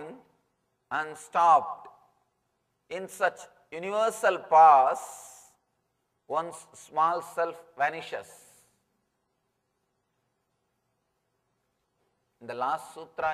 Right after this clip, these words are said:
he said, when the incoming breath taking turn as an outgoing breath, your mind disappears. Your mind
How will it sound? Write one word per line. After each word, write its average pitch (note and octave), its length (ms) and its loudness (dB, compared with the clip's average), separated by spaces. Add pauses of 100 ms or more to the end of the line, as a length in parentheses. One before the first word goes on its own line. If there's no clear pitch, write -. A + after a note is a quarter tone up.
he B2+ 80 -10 (120)
said, B3+ 180 -8 (1800)
when B2 200 -16
the A2 160 -6 (3750)
incoming C#3+ 520 -12
breath E3 180 -6 (260)
taking C#3+ 400 -10
turn D#3+ 320 -4 (240)
as A#2+ 160 -14
an A#2 80 -10 (180)
outgoing C3 540 -4
breath, A#2 220 -8 (960)
your C3 220 -2
mind D#3 500 -8
disappears. C3 580 -10 (1200)
Your B2+ 260 -6
mind C#3+ 380 -10